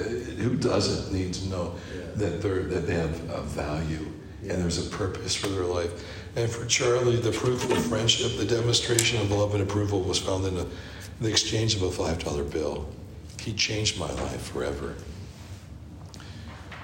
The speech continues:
Speaker 1: I don't know what might have been spoken over Charlie as he was a kid growing up. I imagine he was, if I can be very, I, I imagine he was annoying, you know, 'cause he was loud and he was delightfully obnoxious at times.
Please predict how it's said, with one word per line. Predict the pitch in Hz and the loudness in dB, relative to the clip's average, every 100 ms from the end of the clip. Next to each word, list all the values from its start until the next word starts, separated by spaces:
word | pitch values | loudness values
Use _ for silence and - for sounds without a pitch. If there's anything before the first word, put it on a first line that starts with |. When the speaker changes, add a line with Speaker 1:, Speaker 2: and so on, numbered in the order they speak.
| - - - - - - - - - - - - - | -14 -14 -12 -6 -6 -6 -8 -12 -14 -16 -16 -4 2
Speaker 1:
I | 110 | 4
don't | 104 | 6
know | 104 | 6
what | 95 87 | 6 6
might | 92 92 | 4 4
have | 87 | 4
been | 87 | 4
spoken | - 87 - 85 | 2 0 0 0
over | 80 | 0
Charlie | 82 82 78 82 | 0 0 0 0
as | 78 - | 0 0
he | 87 | -2
was | 85 | -6
a | |
kid | 85 87 | -4 -4
growing | 87 85 85 | -2 -2 -2
up. | 87 85 90 - | -4 -6 -10 -6
I | 95 | -4
imagine | 101 90 87 90 82 | -2 0 0 -2 -2
he | 82 | -2
was, | 82 - - - - - - - - - - - | 0 -2 -4 -8 -12 -14 -14 -14 -14 -14 -12 -10
if | - - | -6 -4
I | 85 | -2
can | 76 | -2
be | 80 | -2
very, | 78 80 - | -2 -2 -2
I, | - - - - - - | -4 -4 -6 -8 -6 -4
I | 95 | 0
imagine | 92 87 87 | 2 2 2
he | 78 | 2
was | 80 | 0
annoying, | 80 76 71 69 - - - - - - - | 0 -2 -2 -4 -8 -12 -12 -12 -12 -12 -10
you | - | -8
know, | 73 73 - - - - | -8 -8 -10 -12 -10 -2
'cause | 104 | 0
he | 120 | 0
was | 98 90 | 2 2
loud | 78 80 82 - - - - - - - | 2 0 -2 -6 -10 -12 -12 -12 -12 -4
and | 104 107 | 0 2
he | |
was | 120 - | 2 0
delightfully | - 90 90 101 - - 80 | 0 2 2 2 -2 -2 -2
obnoxious | 80 73 73 85 85 85 | 0 -2 0 0 0 0
at | 80 | -4
times. | 78 78 - - | -4 -4 -4 -6